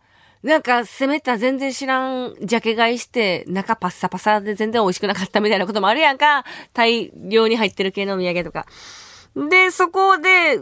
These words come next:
こう見ながら、お土産屋さんをこう見ながら、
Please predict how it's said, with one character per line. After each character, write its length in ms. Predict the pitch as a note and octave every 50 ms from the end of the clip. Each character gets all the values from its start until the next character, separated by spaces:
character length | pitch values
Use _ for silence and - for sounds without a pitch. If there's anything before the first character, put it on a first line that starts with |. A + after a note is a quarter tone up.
| - _
こ 120 | C4 C#4
う 20 | C#4
見 140 | C#4+ D4+
な 160 | D4+ D#4+ D#4+ D#4
が 120 | D#4 D#4
ら、 260 | D#4 E4 D#4+ C4+ G#3 - - -
お 140 | - A#3 C4
土 100 | C4+ C#4
産 540 | C4+ C4+ C4+ C4+ C4+ C#4 C#4 C4+ E3 - -
屋 120 | A#3+ B3+
さ 180 | - C#4 C#4 C#4
ん 220 | C#4 C#4 C4+ C4+
を 60 | C4
こ 160 | - C#4 C#4+
う 20 | C#4
見 120 | C#4 D4 D4
な 160 | D#4+ D#4+ D#4
が 120 | D4+ C#4+
ら、 320 | C4 C#4 C#4+ C4+ A3 F#3+